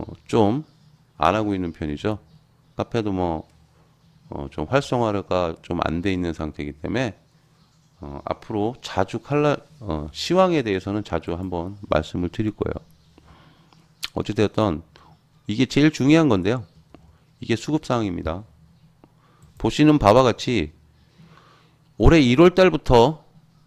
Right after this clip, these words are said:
보시면 구월 일 일까지 수급을 보세요. 외국인이 코스피 얼마 팔았죠? 이게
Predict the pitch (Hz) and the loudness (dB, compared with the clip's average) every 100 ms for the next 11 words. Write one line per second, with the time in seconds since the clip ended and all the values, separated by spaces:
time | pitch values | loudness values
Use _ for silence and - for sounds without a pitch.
0 | _ _ _ _ _ _ _ - 131 123 | _ _ _ _ _ _ _ -4 -2 0
1 | 117 117 80 73 - _ _ _ _ _ | 0 0 -2 -8 -20 _ _ _ _ _
2 | _ _ _ - 151 139 135 165 160 143 | _ _ _ 0 2 4 4 2 2 2
3 | 135 131 147 147 117 107 95 90 113 _ | 0 -4 -2 -2 -2 -4 -2 -4 -6 _
4 | _ _ _ _ - 107 135 160 147 143 | _ _ _ _ 4 4 6 2 4 4
5 | 160 170 - _ _ - _ - - _ | 4 2 -6 _ _ -20 _ -20 -20 _
6 | _ - 214 - - - 78 - - _ | _ 4 6 4 0 0 -2 -6 -20 _
7 | _ _ _ _ _ _ _ _ _ _ | _ _ _ _ _ _ _ _ _ _
8 | _ - 92 131 143 110 90 - - 117 | _ -2 0 2 4 4 4 -4 -4 2
9 | 165 165 107 | 4 6 4